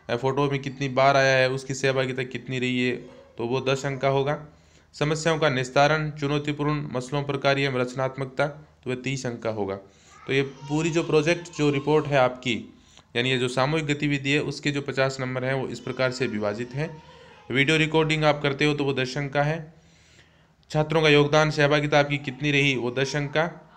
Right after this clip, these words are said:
और समस्याओं का निस्तारण आपने कैसे किया और चुनौतीपूर्ण मसलों पर आपने कैसे कार्य किया, आपकी रचनात्मकता कैसी है, तो ये तीस अंक का होगा। तो इस प्रकार से ये कुल सौ अंक का ये पूर्णांक होगा इस विषय का, जिसमें पचास अंक आपकी सामूहिक गतिविधियों के आधार पर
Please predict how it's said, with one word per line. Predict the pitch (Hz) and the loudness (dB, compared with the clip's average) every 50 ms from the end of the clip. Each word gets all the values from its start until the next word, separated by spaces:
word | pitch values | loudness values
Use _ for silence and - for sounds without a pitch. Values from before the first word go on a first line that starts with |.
| - - | -14 -6
और | - 113 117 113 | -4 -2 -2 -2
समस्याओं | - - 135 147 143 147 - 151 151 | -2 -4 -4 -4 -2 0 0 0 0
का | 143 147 | 0 0
निस्तारण | 127 123 120 123 - 143 135 139 139 | -2 -2 -4 0 2 2 2 4 2
आपने | 135 131 131 131 135 | 0 0 0 -6 -6
कैसे | 131 135 135 131 - 143 131 | -2 -2 -4 -2 -2 -6 -6
किया | 131 135 135 139 139 143 143 - - _ _ _ _ - - - | -4 -2 0 0 0 0 -2 -10 -18 _ _ _ _ -14 -6 -6
और | 117 113 | -6 -2
चुनौतीपूर्ण | - 135 139 147 147 147 151 143 147 139 | -2 -2 -2 -2 -2 -2 -2 -2 -2 -2
मसलों | 127 123 123 - 143 135 | -2 -4 -4 -2 -4 -4
पर | 131 135 135 | -2 0 0
आपने | 131 127 127 127 131 131 | 0 0 0 -4 -4 -4
कैसे | 123 127 - - 135 131 - 131 | -6 -6 -4 -4 -4 -2 -4 -4
कार्य | - 131 127 127 131 | -2 0 0 0 0
किया, | 123 - 123 131 131 | -2 -2 -2 -2 0
आपकी | 113 107 117 117 - - 120 | 0 0 -2 -4 -2 -4 -4
रचनात्मकता | 117 107 104 123 127 123 123 - 123 117 - 127 | -4 -4 -4 -2 -4 -4 -4 -6 -10 -8 -8 -8
कैसी | 120 120 120 117 113 - 120 | -6 -6 -6 -8 -6 -6 -6
है, | 123 123 113 | -6 -6 -6
तो | - - - 117 | -10 -12 -12 -10
ये | 110 113 | -10 -10
तीस | 110 - 117 110 110 117 | -8 -8 -10 -10 -8 -12
अंक | 110 104 107 | -12 -10 -10
का | 110 | -10
होगा। | 104 104 95 92 90 - - _ _ - - - _ _ _ _ _ _ _ _ _ _ _ _ _ - _ _ | -10 -8 -10 -12 -12 -14 -18 _ _ -20 -20 -20 _ _ _ _ _ _ _ _ _ _ _ _ _ -20 _ _
तो | 113 | -8
इस | 120 113 | -8 -6
प्रकार | - - - 147 147 | -6 2 4 4 4
से | 147 - 156 151 | 6 4 2 0
ये | 147 | 0
कुल | 147 147 156 151 | 2 0 0 0
सौ | 147 - - 143 143 147 | 0 0 0 2 4 4
अंक | 147 147 143 139 135 - | 2 2 0 -4 -4 -4
का | 135 - 139 | 2 4 4
ये | 139 135 135 139 | 6 6 4 2
पूर्णांक | 135 127 123 131 139 143 143 135 | 0 -2 0 2 2 2 2 2
होगा | 131 135 127 139 139 | 0 2 4 4 2
इस | - 139 131 - - | 2 2 -4 -4 -4
विषय | 120 120 - 139 | -4 -2 -2 -2
का, | 139 143 147 | 2 2 0
जिसमें | 139 127 127 - 135 120 127 | 0 0 -4 -6 -6 -4 -4
पचास | 120 - 139 135 139 139 - | -2 0 2 2 2 2 -2
अंक | 139 135 127 | -6 -6 -4
आपकी | - 117 120 120 - 127 | -2 -2 -2 -2 -2 -8
सामूहिक | 120 - 123 120 131 147 147 139 | -4 -2 -2 0 0 0 0 -2
गतिविधियों | 143 139 139 143 139 143 135 143 143 143 | -2 -2 -2 -2 -2 -2 -2 -2 -2 0
के | 143 139 | 0 0
आधार | 131 135 135 139 | 2 2 2 2
पर | 135 139 147 147 147 147 - | 2 0 -4 -4 -4 -10 -16